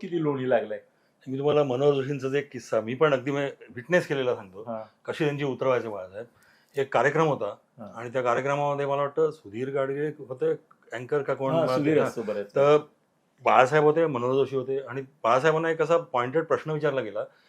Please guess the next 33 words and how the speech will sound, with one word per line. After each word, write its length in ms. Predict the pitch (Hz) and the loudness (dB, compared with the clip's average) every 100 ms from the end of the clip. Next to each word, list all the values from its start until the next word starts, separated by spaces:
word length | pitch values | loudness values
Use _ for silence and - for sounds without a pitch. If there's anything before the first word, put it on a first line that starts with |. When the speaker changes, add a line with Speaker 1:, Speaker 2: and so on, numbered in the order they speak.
| _ _ _ | _ _ _
Speaker 2:
की, 60 | 151 | 2
"बाळासाहेब, 380 | 131 143 160 170 | 4 6 4 2
तुम्ही 160 | 160 175 | 0 -4
सारखे 420 | - 120 117 175 | -2 -2 0 0
सारखे 460 | 160 135 - 139 147 | 2 2 2 0 0
सरकार 380 | - 113 151 147 | -4 2 4 6
आलंय, 260 | 123 110 | 4 -2
अ, 240 | - 101 101 101 98 101 101 101 110 95 | -4 -6 -6 -6 -8 -10 -14 -18 -14 -8
अ, 300 | 101 101 98 101 | -6 -6 -6 -8
युतीचं, 460 | 107 117 135 117 113 _ _ _ - _ - | -4 -4 -4 -8 -8 _ _ _ -20 _ -14
अ, 60 | 101 104 101 107 107 | -10 -10 -10 -8 -6
आणि 380 | 135 143 151 156 _ _ _ 131 | -4 -4 -4 -6 _ _ _ -8
तुम्ही 160 | 156 | -8
स-, 100 | 156 _ | -8 _
प्रत्येक 500 | 139 - - 208 208 | -4 -4 6 6 6
वेळेला, 360 | 156 143 113 90 - _ _ _ _ - | 2 2 2 -8 -14 _ _ _ _ -6
अ, 320 | 113 113 110 | -4 -2 -2
रिमोट 280 | 135 156 170 | 2 4 4
माझ्याकडे 440 | 143 139 139 135 | 2 2 2 0
आहे, 240 | 120 110 113 - - | 0 -2 -6 -12 -12
मी 60 | 147 | -2
बटन 360 | 127 123 143 | 0 0 2
दाबलं 280 | 135 131 135 | 4 4 4
तर 320 | 131 127 139 | 0 -2 -4
असं 140 | 107 135 | -4 -2
होईल, 260 | 120 127 | -2 -4
बटन 280 | 113 113 131 | -6 -4 -2
दाबलं 220 | 123 120 | -2 -2
तर 200 | 123 127 | -4 -4
तसं 80 | 107 123 | -8 -8
होईल, 160 | 120 | -8
सारखे 260 | 113 104 - | -4 -2 -2
बोलता, 380 | 104 104 107 | -6 -4 -4